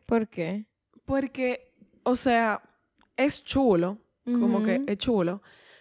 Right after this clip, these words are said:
Speaker 2: pero llega un punto donde los hombros tuyos parecen, o sea, no tuyos, pero <laughs>
Speaker 1: Ujú.
Speaker 2: de la gente
Speaker 1: Sí,
Speaker 2: que
Speaker 1: sí,
Speaker 2: se
Speaker 1: sí.
Speaker 2: lo pone,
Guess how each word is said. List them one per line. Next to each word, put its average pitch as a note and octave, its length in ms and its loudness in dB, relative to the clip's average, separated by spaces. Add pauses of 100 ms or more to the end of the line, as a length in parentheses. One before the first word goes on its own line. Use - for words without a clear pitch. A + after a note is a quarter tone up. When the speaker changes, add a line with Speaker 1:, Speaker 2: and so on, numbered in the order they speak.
(140)
Speaker 2:
pero A3 160 0
llega A3 200 2
un D#4 120 -2
punto G3 380 2
donde F#3+ 560 -2
los G#3 340 -2
hombros B3+ 400 2
tuyos F#3+ 360 2
parecen, G3+ 680 -6 (420)
o - 80 -8
sea, G#3 140 -6
no G#3+ 120 -4
tuyos, F3 420 0
pero G#3+ 180 -2
<laughs> - 20 0
Speaker 1:
Ujú. A#3+ 340 4
Speaker 2:
de C4 100 2
la C4 100 4
gente C4+ 220 4
Speaker 1:
Sí, - 60 2
Speaker 2:
que - 0 -
Speaker 1:
sí, C#4 80 4
Speaker 2:
se C#4+ 80 4
Speaker 1:
sí. A#3+ 140 6
Speaker 2:
lo F#3+ 40 -2
pone, C4+ 420 2